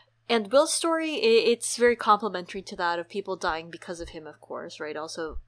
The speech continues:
for that fate, but also because he kills them. As you said, he's being conditioned and forced to be this daughter, and he kills them for Lyra or for himself and protecting his family.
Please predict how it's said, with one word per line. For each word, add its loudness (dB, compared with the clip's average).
for -8
that -10
fate, -8
but -4
also 0
because 0
he -6
kills 0
them. -4
As -6
you -12
said, -6
he's -10
being -6
conditioned -8
and -10
forced -6
to -10
be -6
this -8
daughter, 2
and -6
he -8
kills -6
them -6
for -6
Lyra -2
or -4
for -10
himself -4
and -10
protecting -16
his -12
family. -10